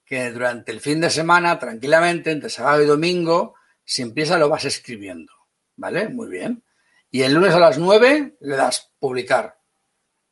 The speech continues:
¿vale? Y el lunes a las nueve lo has publicado, el artículo en tu blog. Bien, lo has publicado y te pones a compartirlo en redes y lo compartes en redes. Lo compartes en redes sociales durante el lunes, ¿vale?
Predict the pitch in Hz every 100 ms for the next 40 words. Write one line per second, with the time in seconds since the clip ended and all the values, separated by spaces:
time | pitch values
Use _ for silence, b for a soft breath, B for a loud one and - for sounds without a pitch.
0 | _ _ _ 135 147 175 143 143 160 151
1 | 185 160 143 - 131 110 - 160 131 127
2 | 139 165 165 127 113 101 90 82 _ _
3 | _ _ _ _ _ _ - 110 90 -
4 | _ _ _ - 127 143 147 151 220 311
5 | - - 135 165 165 147 135 151 156 147
6 | 131 117 120 147 247 - _ _ _ _
7 | 139 139 143 120 135 - 110 98 - -
8 | - - - _ _ _ - 120 127 120
9 | 131 139 147 151 151 208 - - b b
10 | b - 135 127 117 117 139 117 123 -
11 | - _ _ _ _ _ _ _ _ -
12 | - 196 285